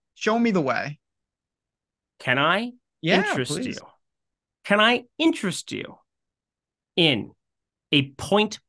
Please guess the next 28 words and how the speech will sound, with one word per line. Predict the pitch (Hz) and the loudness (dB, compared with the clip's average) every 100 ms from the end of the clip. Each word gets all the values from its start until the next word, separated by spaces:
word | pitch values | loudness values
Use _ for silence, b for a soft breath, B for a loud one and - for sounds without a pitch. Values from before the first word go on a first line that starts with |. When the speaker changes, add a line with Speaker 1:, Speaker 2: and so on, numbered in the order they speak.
| - | -12
Speaker 2:
one | 110 113 151 208 269 285 | -8 0 2 4 2 0
percent | 254 240 247 - 294 | -4 -2 -2 -2 2
owned | 202 113 101 - _ _ _ _ | 2 2 -4 -10 _ _ _ _
Kelly | - 190 156 160 160 165 _ _ | -6 0 0 0 -2 -4 _ _
Kraft? | - - 123 - - - - _ _ - | -8 -2 -2 -2 -8 -20 -20 _ _ -8
Speaker 1:
Kelly | 185 175 | -6 -4
Kraft, | 180 175 196 202 - _ | 2 4 4 2 -8 _
dear | - 160 | -10 -6
God. | 151 | 2
Speaker 2:
Thirty-fourth | 185 285 320 302 269 262 277 | 6 8 6 4 6 6 6
at | 247 | 2
the | 214 | 2
Wyndham, | 151 160 147 120 - - _ _ _ _ _ _ _ - - | 2 2 2 -2 -8 -14 _ _ _ _ _ _ _ -20 0
twenty-fifth | 214 302 330 220 - 123 - | 2 4 2 0 0 0 2
at | 120 | 0
the | 139 | -2
Fortinet, | - 143 180 - 104 95 - _ _ _ _ _ - | 0 4 4 2 -4 -6 -10 _ _ _ _ _ 0
making, | 139 214 233 202 185 - | 4 6 6 4 2 2
making | 202 208 151 | 0 2 0
gobs | 135 147 196 202 185 | 2 4 4 2 -2
of | 135 | -4
birdies, | 139 160 120 107 | -2 -2 -2 -2
had | 123 | -4
fifteen | - - 233 - 214 226 | -4 -4 -4 -4 -4 -2
birdies | 165 185 202 190 | 0 0 0 -2
and | 175 | -2
an | 151 | 0
eagle | 147 180 143 123 | 0 0 0 -2